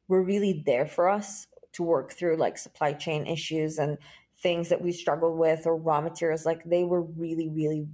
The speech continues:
really, they are an incredible partner in kind of thinking through, "Okay,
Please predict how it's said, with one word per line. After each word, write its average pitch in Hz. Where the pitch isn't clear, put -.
really, 147
they 170
are 160
an 170
incredible 170
partner -
in 160
kind 147
of 151
thinking 160
through, 147
"Okay, 165